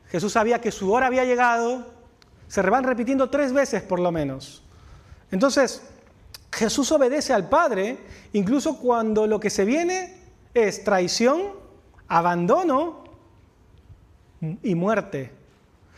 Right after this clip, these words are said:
Jesús es capaz de perseverar en obediencia, incluso cuando sabe lo incómodo que va a ser.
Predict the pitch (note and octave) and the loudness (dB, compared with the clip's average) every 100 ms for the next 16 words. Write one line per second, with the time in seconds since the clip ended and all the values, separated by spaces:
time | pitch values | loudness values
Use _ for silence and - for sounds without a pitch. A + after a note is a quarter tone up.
0 | - A#3 C4+ E4 - D4 - D4+ F4 F4 | -2 0 2 0 0 0 2 0 0 0
1 | C4 G#3+ A#3 G#3+ G#3 B3 D#4 C#4+ - G#3 | -2 0 0 0 2 0 0 -2 -4 0
2 | G#3+ G3 G#3+ F4 D#4+ B3 G3+ C4+ F4 - | 0 0 0 -2 -2 -2 0 2 0 0
3 | A3 A#3 - - - - - A#3 G#3+ G#3+ | -2 -2 -8 -20 -20 -10 0 2 2 -2
4 | - E4+ F#4 A#3+ B3 B3+ B3 A#3 A#3+ A#3 | 2 4 4 0 -2 -4 0 2 2 -2
5 | F4+ G4+ C4+ A3 A3 G#3 - F3+ D3+ C3 | 0 4 2 2 0 0 0 -2 -2 -4